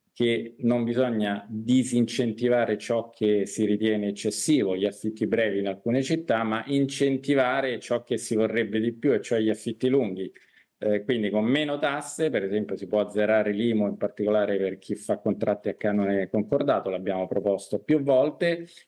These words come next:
e dando soprattutto più garanzie ai proprietari che hanno una terribile paura di non rientrare in possesso degli immobili se fanno affitti lunga durata. Bisogna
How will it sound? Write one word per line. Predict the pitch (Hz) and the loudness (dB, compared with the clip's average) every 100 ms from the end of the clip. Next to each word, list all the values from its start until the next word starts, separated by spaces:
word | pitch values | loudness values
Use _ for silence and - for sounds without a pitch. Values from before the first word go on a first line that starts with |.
| _ - | _ 0
e | 160 160 | 0 2
dando | 175 220 165 123 | 0 2 0 -2
soprattutto | 131 139 139 180 190 139 | 0 -2 0 0 0 -4
più | - 147 165 | -2 0 0
garanzie | 123 127 127 - 143 135 | 2 2 0 -4 -2 0
ai | |
proprietari | 107 113 131 143 123 104 | 0 -2 0 2 2 0
che | 104 131 | -2 -2
hanno | 135 120 110 104 104 | 0 0 0 0 -2
una | 131 135 120 95 - | 0 2 2 -2 -2
terribile | 117 113 127 160 160 143 127 | -2 0 2 2 2 2 0
paura | - 117 131 139 127 | 0 2 4 2 2
di | 110 | 0
non | 117 131 | 0 0
rientrare | 120 110 110 120 113 | 0 -2 0 0 0
in | 104 | -2
possesso | 107 104 123 110 - | -4 -2 -2 -2 -2
degli | 104 110 | 0 0
immobili | 110 120 123 120 113 | 2 2 0 -2 -4
se | 117 | -4
fanno | 110 117 110 | -4 -2 0
affitti | 107 120 113 113 | 0 -2 -2 0
lunga | 110 107 | 2 2
durata. | 104 104 90 98 | 2 2 0 -2
Bisogna | 98 123 120 107 | -2 0 0 -4